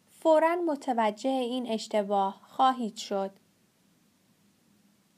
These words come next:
اگر مصرف یک نوبت دارو فراموش شده است، به محض آگاهی نوبت فراموش شده را به بیمار بخورانید. ولی اگر زمان مصرف نوبت بعدی دارو نزدیک است،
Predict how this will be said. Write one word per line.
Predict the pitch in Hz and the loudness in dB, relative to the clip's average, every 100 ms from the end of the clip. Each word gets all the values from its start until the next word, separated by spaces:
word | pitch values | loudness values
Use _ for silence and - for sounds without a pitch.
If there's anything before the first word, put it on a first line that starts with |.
| - | 4
اگر | 254 254 240 240 | 6 6 4 4
مصرف | 233 233 - 247 240 | 0 -2 2 0 2
یک | 233 226 262 269 | -2 0 -4 -2
نوبت | 262 226 226 220 220 | -2 2 2 2 2
دارو | 220 208 202 202 202 _ _ | 2 4 2 -4 -8 _ _
فراموش | - 254 247 240 240 285 349 | 2 4 4 2 0 -2 -4
شده | - 220 202 | -4 -4 -2
است، | 202 196 202 202 - _ _ _ - | 0 0 -2 -2 -8 _ _ _ 2
به | 254 | 2
محض | 240 262 277 - | 4 2 0 0
آگاهی | 302 277 262 254 247 240 240 220 - - _ _ 262 | 4 4 4 2 2 0 -4 -4 -8 -20 _ _ -2
نوبت | 277 277 294 - 359 | 2 4 4 4 -2
فراموش | - 285 247 233 226 220 214 208 | 0 2 4 4 2 0 -2 -4
شده | - 226 233 | -4 -2 0
را | 233 208 202 - _ | 2 2 2 -6 _
به | 240 233 | 0 2
بیمار | 226 214 214 | 2 2 2
بخورانید. | 208 277 277 208 196 190 190 196 - _ _ _ _ _ _ _ _ - | 2 -2 0 0 0 -2 -6 -8 -12 _ _ _ _ _ _ _ _ 4
ولی | 240 240 233 226 | 6 6 2 0
اگر | 233 226 233 | 0 2 2
زمان | 214 208 214 214 233 233 | 0 2 2 2 0 0
مصرف | 226 220 220 - 226 226 | -2 -2 -2 -2 -2 -2
نوبت | 226 220 220 214 226 233 | -2 -2 0 2 2 0
بعدی | 233 220 220 220 220 339 359 | -6 0 0 0 -2 0 0
دارو | 262 240 220 262 | 4 4 4 2
نزدیک | 339 277 214 214 214 214 | 0 2 2 0 -8 0
است، | 220 214 214 - | 2 2 0 -8